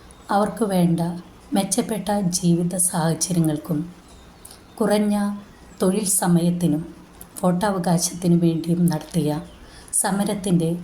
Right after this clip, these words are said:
അനന്തരഫലമാണ് ഈ വനിതാ ദിന ആചരണം. ആയിരത്തി തൊള്ളായിരത്തി എഴുപത്തേഴ് മാർച്ച് എട്ടാം തീയതി ഔദ്യോഗികമായി വനിതാ ദിന ആചരണം തുടങ്ങി. വി ടി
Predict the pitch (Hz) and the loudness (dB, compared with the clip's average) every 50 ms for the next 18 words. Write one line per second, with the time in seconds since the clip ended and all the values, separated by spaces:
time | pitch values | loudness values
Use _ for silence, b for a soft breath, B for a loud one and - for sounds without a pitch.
0 | - - 185 175 170 175 180 180 208 175 170 175 - 180 160 151 156 151 151 143 | -6 0 2 4 4 4 4 2 0 -2 -2 -2 0 0 0 0 0 -2 -2 -4
1 | 151 156 170 175 - - B B B B B B B - 202 190 190 202 - - | -4 -6 -6 -8 -12 -18 B B B B B B B -2 0 2 2 0 -2 -6
2 | - - - 170 170 156 151 156 151 160 160 156 160 170 165 160 165 160 170 175 | -10 -8 -2 -2 0 0 0 -2 -2 0 0 0 2 0 0 0 0 -2 -4 -6
3 | 175 - 156 143 139 131 - - 160 147 143 131 147 175 - - - - - - | -6 -6 -6 -6 -4 -4 -4 -4 -4 -6 -6 -8 -10 -12 -14 -18 -20 -20 -20 -20
4 | B B B B B B - 214 214 226 240 240 240 - - 262 254 - - 180 | B B B B B B -4 -2 0 0 0 -2 -4 -4 -4 -4 -4 0 0 2
5 | 170 170 170 170 170 175 175 175 - - - 160 156 151 160 160 160 - 165 147 | 2 4 4 4 2 2 0 -6 -8 -6 -4 -2 -2 0 -2 -2 -2 -2 -2 -2
6 | 143 139 143 151 170 175 175 - - B B B B B B B - 208 196 202 | -2 -2 -4 -6 -6 -8 -12 -16 -20 B B B B B B B -2 -2 0 0
7 | - - - - - - 175 180 - - 180 175 170 165 170 160 147 143 135 - | -2 -4 -6 -6 -4 -2 -4 -4 -2 0 2 2 2 4 2 0 -2 -2 -4 -6
8 | 151 151 170 170 B B B B B B B B - 208 196 202 185 175 233 233 | -6 -8 -8 -8 B B B B B B B B -2 0 0 0 0 0 0 0
9 | 226 175 220 208 196 180 175 170 165 160 151 160 175 175 175 170 180 175 165 175 | 0 0 -2 0 2 4 4 4 2 0 -2 -2 -4 -4 -6 -2 0 2 4 4
10 | 170 170 175 175 170 165 - 185 165 156 165 170 175 - - 156 151 147 - - | 2 2 4 2 2 2 2 0 0 0 2 0 0 -2 -4 -4 -4 -4 -4 -2
11 | 180 165 - 151 147 147 170 170 - - - 165 147 147 135 135 131 151 175 - | -2 -2 -2 -2 -4 -4 -4 -6 -8 -4 -4 -2 -2 -2 -4 -6 -8 -10 -12 -14
12 | - - - - - - B B B B B B B - 240 233 240 240 247 254 | -18 -20 -20 -20 -20 -20 B B B B B B B 0 2 2 2 2 2 0